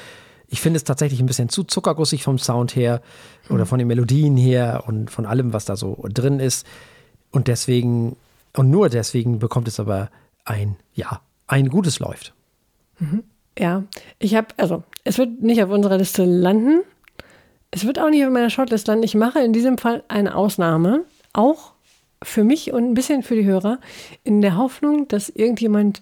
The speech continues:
Speaker 2: noch dieses Album noch mal hören will zum Ende des <laughs> Jahres. Ich weiß es nicht. Äh, schreibt uns direkt mal an die Feuilletöne. Für mich rennt es trotzdem.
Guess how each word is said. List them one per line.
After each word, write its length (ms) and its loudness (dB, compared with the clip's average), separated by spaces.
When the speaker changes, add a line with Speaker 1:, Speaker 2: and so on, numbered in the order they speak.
Speaker 2:
noch 300 0
dieses 340 -2
Album 400 0
noch 140 0
mal 140 2
hören 260 2
will 100 0
zum 180 -4
Ende 180 4
des 160 0
<laughs> 20 2
Jahres. 460 0
Ich 220 0
weiß 180 0
es 140 -8
nicht. 180 -4
Äh, 380 0
schreibt 340 -4
uns 180 -2
direkt 280 -2
mal 220 0
an 100 0
die 120 2
Feuilletöne. 640 0
Für 240 0
mich 520 0
rennt 240 2
es 100 -2
trotzdem. 400 -6